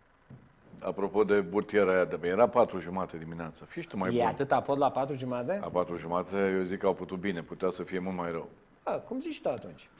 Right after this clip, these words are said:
Speaker 2: Bă, atunci, Marius, dacă tot am ajuns
Speaker 1: Acum,
Speaker 2: să
Speaker 1: stai puțin,
Speaker 2: Da.
Speaker 1: una peste alta.
Speaker 2: Mm.
Speaker 1: Față de Digi care au dormit, era un film românesc, nu mai știu ce film românesc.
Speaker 2: Bă, ți-am spus.
Speaker 1: Ei chiar s-au mișcat bine.
Speaker 2: Mă, m-am uitat.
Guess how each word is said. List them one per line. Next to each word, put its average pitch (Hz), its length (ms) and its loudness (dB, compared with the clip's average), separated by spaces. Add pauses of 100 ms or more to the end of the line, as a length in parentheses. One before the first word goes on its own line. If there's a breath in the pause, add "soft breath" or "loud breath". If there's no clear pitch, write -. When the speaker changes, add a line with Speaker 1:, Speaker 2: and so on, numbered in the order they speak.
(240 loud breath)
Speaker 2:
Bă, 202 240 6
atunci, 196 440 0
Marius, 190 300 6
dacă 160 200 4
tot - 140 -2
am 175 120 2
ajuns - 280 4
Speaker 1:
Acum, 120 100 10
Speaker 2:
să 117 120 10
Speaker 1:
stai 127 140 8
puțin, 107 340 0
Speaker 2:
Da. 90 60 0
Speaker 1:
una 104 140 4
peste 107 280 4
alta. 107 320 6 (240)
Speaker 2:
Mm. 113 180 -10
Speaker 1:
Față 98 280 4
de 101 120 4
Digi 107 340 0
care 104 220 6
au 101 100 6
dormit, 101 440 2
era 101 140 4
un 101 120 2
film 104 260 -2
românesc, 95 440 0
nu 92 60 -6
mai 95 140 -2
știu 92 140 -8
ce 92 160 -4
film 98 240 -4
românesc. 92 460 -4
Speaker 2:
Bă, 233 100 0
ți-am 247 180 -2
spus. 226 220 -2
Speaker 1:
Ei 120 120 2
chiar 139 220 10
s-au 139 160 4
mișcat 131 360 4
bine. 113 220 0
Speaker 2:
Mă, 190 80 2
m-am 226 200 0
uitat. 226 400 -2